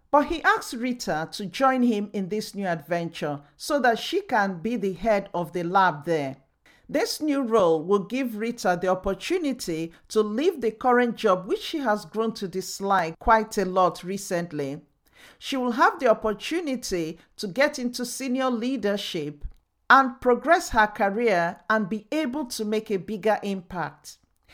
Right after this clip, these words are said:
This new role comes with a slightly higher salary,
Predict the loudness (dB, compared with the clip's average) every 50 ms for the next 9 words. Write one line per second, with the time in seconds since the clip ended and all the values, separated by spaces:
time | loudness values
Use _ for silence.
0 | -20 -20 _ -6 -2 -2 -2 -2 -4 -6 -4 -4 0 2 4 4 4 2 0 2
1 | 4 4 4 4 2 -4 -4 -2 -2 -4 -4 -6 -2 -2 -2 -2 0 -2 -2 2
2 | 2 2 4 4 2 0 0 2 2 2 4 4 2 0 0 -2 -4 -6 -6 -10